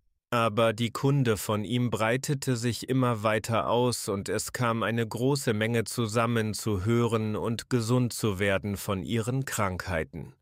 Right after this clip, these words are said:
Auch hier verfolgen ihn die großen Menschenmengen praktisch auf Schritt und Tritt. Vers sechzehn sagt,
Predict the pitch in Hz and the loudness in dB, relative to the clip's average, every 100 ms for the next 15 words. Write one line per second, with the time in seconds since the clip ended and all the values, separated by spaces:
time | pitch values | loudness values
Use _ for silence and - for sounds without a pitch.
0 | _ _ _ _ _ _ _ - 139 151 | _ _ _ _ _ _ _ 0 2 2
1 | 143 - 151 160 - 131 117 - 127 139 | -2 0 2 2 2 2 2 4 4 4
2 | 135 120 107 113 110 104 113 123 - 113 | 2 0 0 0 -2 0 2 2 0 0
3 | 107 113 - - 110 107 107 110 107 - | 2 0 -2 -2 0 0 0 0 -2 -2
4 | 113 113 - - 120 - - 101 - 101 | -2 -2 -4 -2 -2 -2 -2 -2 -4 -2
5 | 113 - - - 135 135 - 87 - - | -2 -2 -10 -4 -4 -4 -4 -4 -4 -16
6 | _ _ - - - - 98 85 110 107 | _ _ -16 -16 -16 -4 -2 0 0 -2
7 | - - 104 95 104 107 - - | -2 -2 -2 0 0 0 -4 -14